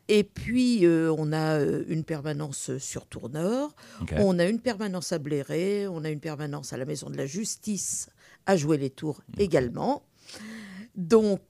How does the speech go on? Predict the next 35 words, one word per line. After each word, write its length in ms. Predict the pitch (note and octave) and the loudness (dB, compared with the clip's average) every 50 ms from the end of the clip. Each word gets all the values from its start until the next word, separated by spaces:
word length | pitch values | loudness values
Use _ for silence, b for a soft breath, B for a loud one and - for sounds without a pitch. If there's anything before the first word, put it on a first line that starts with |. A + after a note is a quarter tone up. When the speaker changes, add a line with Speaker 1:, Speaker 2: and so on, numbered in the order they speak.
| - - F3+ | -4 2 4
Speaker 1:
euh, 680 | E3 D#3 D3+ D3+ D3+ D3+ D3 D3 D3 C#3+ C#3+ C#3+ C#3+ C#3 | 4 6 6 4 2 2 0 0 0 -2 -2 -2 -2 -4
voilà. 560 | C3+ C#3+ C3 A#2+ - F3 G3 B3 C#4 C#4 - - - | -2 -2 -2 -2 0 0 0 0 0 -2 -4 -4 2
Et 480 | E3 F#3+ F#3+ F#3 F#3 F3+ F3 F3 E3 C3+ | 8 10 10 10 10 10 8 6 6 2
à 80 | D#3+ | 0
Tours, 440 | - - - - G#3+ G#3 G3+ G3 G3 - | -2 -4 -6 -4 -2 0 0 -2 -2 -2
on 260 | D#3 D#3 D#3 D3+ D3 | -4 -4 -2 -2 -2
a 220 | D3+ D3+ D3+ D3+ C#3+ | -2 -2 -2 -4 -4
onze 260 | D#3+ D#3 D3+ C3 - | -6 -6 -6 -6 -6
ans 140 | D#3+ D#3 C#3+ | -6 -6 -6
d'existence, 880 | D3 D3 D3+ C#3 C#3+ C3 C#3 - - - E3 G3 B3 F4+ D#4+ - - E2 | -6 -8 -8 -8 -10 -8 -8 -10 -8 -8 -8 -8 -8 -8 -10 -10 -8 -8
Speaker 2:
Ok. 60 | D#2+ | -6
Speaker 1:
puisque, 380 | - - D2+ D#2+ A#2+ F3+ - - - | -4 -2 0 0 0 0 -2 -6 -10
bon, 160 | C3 - - | -10 -10 -10
on 120 | C#3 C#3 C#3 | -10 -8 -8
est 80 | C#3 | -8
venu 160 | C3+ D3+ D#3 D#3+ | -6 -6 -4 -4
un 80 | G3 | -4
petit 180 | A#3 A3 - C4 | -4 -2 -2 0
peu 120 | - G#3 | 0 -2
plus 200 | G3+ - - D#3 | -2 -2 -6 -8
tard. 360 | - - A2+ C#3+ F#3 B3+ B3+ A#3+ | -4 -2 0 2 2 2 0 -2
Speaker 2:
<laughs> 120 | G3 - | -2 -2
D'accord. 360 | - F2 - - - F2 D3 | -2 -2 -2 0 0 0 0
Speaker 1:
Mais 60 | F3 | 0
enfin, 240 | E3 D#3 - - D#3+ D#3 | 0 -2 -2 -2 -4 -2
on 80 | D#3+ F3 | -2 -4
se 120 | - - | -4 -2
rattrape, 420 | C#3+ C#3 - - E3 G#3+ A#3 - | -2 -2 -2 0 0 0 0 -2
on 60 | - F#3+ | -6 -6
fait 160 | - - A#2 | -4 -4 -2
ce 80 | - | 2
qu'on 120 | A3+ G2 F#2+ - | 4 2 4 6
peut, 180 | - A#2 G3+ D4 | 6 8 8 8
Speaker 2:
<laughs> 180 | - A2 - | 8 6 6
Speaker 1:
voilà. 340 | - - - C3 F3 A#3 | 4 0 2 2 2 2